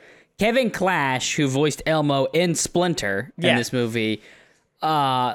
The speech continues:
Speaker 1: left the sh-, uh, apparently left Sesame Street in two thousand twelve, uh, after s-, several sexual abuse allegations came up against him.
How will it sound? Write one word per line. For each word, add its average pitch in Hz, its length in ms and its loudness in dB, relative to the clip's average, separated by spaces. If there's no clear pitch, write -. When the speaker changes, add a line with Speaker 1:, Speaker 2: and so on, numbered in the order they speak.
Speaker 1:
left 156 440 0
the 180 80 0
sh-, 214 220 -4
uh, 160 200 -2
apparently 190 440 -2
left 160 560 -4
Sesame 175 380 -2
Street 143 440 -4
in 123 420 0
two - 180 -2
thousand 131 340 0
twelve, 113 800 -2
uh, 127 40 -2
after 123 640 -2
s-, - 220 -6
several 151 460 0
sexual 143 360 -2
abuse 120 240 -2
allegations 113 540 -4
came 117 160 -4
up 107 120 -4
against 110 420 -6
him. 104 260 -4